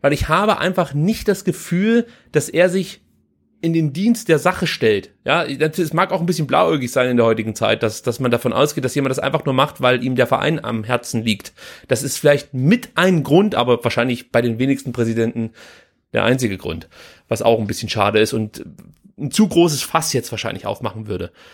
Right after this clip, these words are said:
Aber es ist nicht nur die Frage, ob das, was der Kicker in den Raum stellt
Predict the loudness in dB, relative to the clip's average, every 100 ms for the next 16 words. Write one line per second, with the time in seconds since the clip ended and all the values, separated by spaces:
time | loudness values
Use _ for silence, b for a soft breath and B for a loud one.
0 | b b 0 2 2 0 -2 -2 0 0
1 | 0 0 2 2 4 2 2 0 0 2
2 | 0 0 0 0 0 2 2 0 -2 2
3 | 2 2 0 -2 0 -2 -8